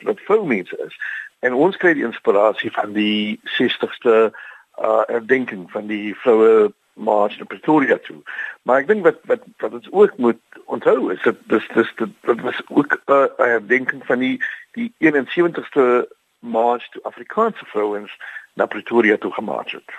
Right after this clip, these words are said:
teen die, die, die Tweede, uh, Wêreldoorlog. En in ons program is, uh, sien ons nie, nie net, net vrou-, vroue kunstenaars, maar ons het ook baie produksies wat gaan oor oorlog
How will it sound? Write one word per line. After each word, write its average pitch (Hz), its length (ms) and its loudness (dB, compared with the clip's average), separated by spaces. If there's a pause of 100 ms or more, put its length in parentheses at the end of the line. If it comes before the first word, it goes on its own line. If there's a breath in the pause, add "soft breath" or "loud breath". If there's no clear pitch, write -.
(220)
teen 127 180 2
die, 113 300 -2
die, 117 360 -6
die 110 160 -6
Tweede, 120 300 2 (220)
uh, 110 320 2 (160)
Wêreldoorlog. 120 720 -4 (320)
En 123 160 -2
in 120 80 -4
ons 131 300 -2
program 170 480 0
is, 120 140 -4 (120)
uh, - 60 -2 (260)
sien 127 80 -6
ons 123 200 0
nie, 147 300 0
nie 143 480 -8
net, 113 160 -2 (440)
net 117 260 -2
vrou-, 143 280 2
vroue 139 280 0
kunstenaars, 156 580 -4
maar 117 200 -6 (220)
ons 117 160 -8
het 127 140 -4
ook - 220 -2 (440 loud breath)
baie 120 240 4
produksies 120 720 -4
wat 104 180 0 (500)
gaan 120 500 -2
oor 107 320 2 (420 loud breath)
oorlog 110 680 2